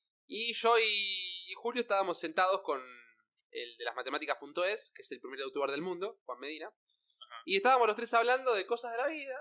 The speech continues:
Speaker 1: cosas de YouTube. De hecho, yo me sentí orgulloso porque esta-, es, fue muy cómico, porque Julio Profe me dijo que hizo algo en marketing y yo le dije, "No, eso no es así".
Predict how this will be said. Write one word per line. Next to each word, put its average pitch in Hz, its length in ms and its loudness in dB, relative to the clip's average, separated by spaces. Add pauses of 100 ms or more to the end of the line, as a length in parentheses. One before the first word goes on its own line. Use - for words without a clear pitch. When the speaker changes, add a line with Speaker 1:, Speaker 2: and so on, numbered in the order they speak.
(160)
Speaker 1:
cosas 190 300 -8
de 160 100 -6
YouTube. 226 520 0
De 196 100 2
hecho, 202 160 -2
yo 214 220 -2
me 160 120 -4
sentí 151 260 -12
orgulloso 175 540 -4
porque 127 800 -4 (360)
esta-, 135 180 -4
es, 170 200 -2
fue 180 140 0
muy 185 200 -2
cómico, 160 540 -4 (340)
porque 135 140 -8
Julio 170 180 0
Profe 170 180 -4
me 151 100 -4
dijo 151 180 -8
que 151 120 -14
hizo - 160 -2
algo 151 180 0
en 131 60 -8
marketing 151 480 0
y 156 80 -14
yo 147 100 -12
le 135 60 -8
dije, 139 180 -8
"No, 120 160 -4
eso 139 280 -12
no 143 140 -2
es 127 120 -6
así". 104 200 -20